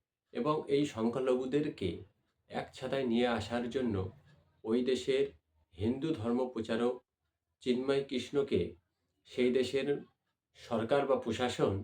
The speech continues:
রাষ্ট্রদ্রোহিতা মামলায় তাকে অ্যারেস্ট করেছে এবং কোর্ট তাকে জেল হেফাজত করেছে। এমতো অবস্থায়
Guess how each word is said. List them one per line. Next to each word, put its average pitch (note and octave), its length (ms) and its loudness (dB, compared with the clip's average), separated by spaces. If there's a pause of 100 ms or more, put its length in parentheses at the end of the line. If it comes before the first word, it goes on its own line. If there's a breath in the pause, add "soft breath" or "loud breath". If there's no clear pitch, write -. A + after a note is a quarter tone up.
(540)
রাষ্ট্রদ্রোহিতা A#2+ 1120 2
মামলায় A2 540 4 (680)
তাকে G#2+ 340 -2
অ্যারেস্ট A#2 360 0
করেছে B2+ 360 0 (180)
এবং A#2+ 280 4 (580)
কোর্ট C#3+ 200 6
তাকে C3 280 2 (140)
জেল A#2+ 220 4
হেফাজত A2+ 480 2
করেছে। G2 360 0 (960)
এমতো D#3 320 4
অবস্থায় A#2+ 640 2